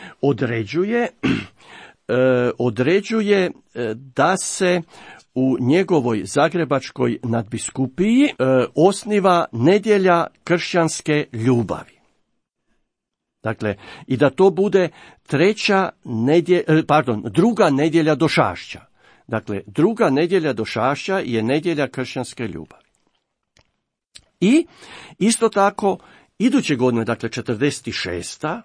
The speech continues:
već je četrdeset šesta godina, e, zabranjeni, ali možemo i to kratko reći, zabranjeni karita zagrebačke nadbiskupije. Dakle, e, u Korizmi tisuću devetsto,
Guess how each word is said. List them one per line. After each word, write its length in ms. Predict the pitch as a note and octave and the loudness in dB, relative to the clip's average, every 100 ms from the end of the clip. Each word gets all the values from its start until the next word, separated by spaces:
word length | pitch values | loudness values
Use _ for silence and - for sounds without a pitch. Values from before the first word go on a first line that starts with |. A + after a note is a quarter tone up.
| _ _ D3 | _ _ -14
već 140 | - | -12
je 60 | G#2+ | -12
četrdeset 600 | G#2 G#2+ G2+ G#2+ - G2+ | -10 -10 -8 -8 -10 -12
šesta 380 | A2+ G2 - E2+ | -8 -8 -10 -12
godina, 560 | F2+ A2 C#3 E3+ A#3+ - - - - _ | -8 -6 -4 -4 -6 -10 -20 -20 -20 _
e, 60 | A#2 A#2 A#2 A#2 A2+ G#2 G2+ - - - - - - - | -6 -4 -4 -4 -4 -6 -8 -12 -16 -18 -20 -20 -20 -16
zabranjeni, 720 | - C#3+ C3 B2+ B2 A2+ A#2 | -4 -2 0 -2 0 0 0
ali 140 | G#2+ | 0
možemo 340 | A2 G#2+ G#2 G#2 | -2 -4 -4 -8
i 80 | G2+ | -8
to 140 | G#2+ | -8
kratko 380 | - G#2+ - G#2 | -6 -8 -8 -10
reći, 120 | G2+ | -6
zabranjeni 640 | A#2+ B2+ A2 A2 G#2+ G#2 G#2 | -4 -4 -4 -6 -4 -6 -4
karita 400 | A2 A2 - G2+ | -4 -4 -8 -8
zagrebačke 580 | A2 A2 G#2+ G#2 - | -6 -6 -6 -8 -8
nadbiskupije. 800 | F#2+ F2+ F2 - G#2 - C#3 F#3+ - - - - | -10 -10 -14 -12 -12 -10 -10 -10 -12 -20 -20 -10
Dakle, 380 | - C3 C3 C3 | -2 -2 0 0
e, 100 | C3 - - - _ B2 B2 A#2+ - | 0 -4 -20 -20 _ 0 2 2 2
u 180 | C#3+ B2+ | -2 -2
Korizmi 720 | D#3 G#3+ G#3+ C3+ A#2 G2+ F2 _ _ _ _ _ - | 4 6 6 4 0 -4 -6 _ _ _ _ _ -6
tisuću 340 | F3 - F3+ | -6 -2 0
devetsto, 400 | F3 E3+ - | 2 0 0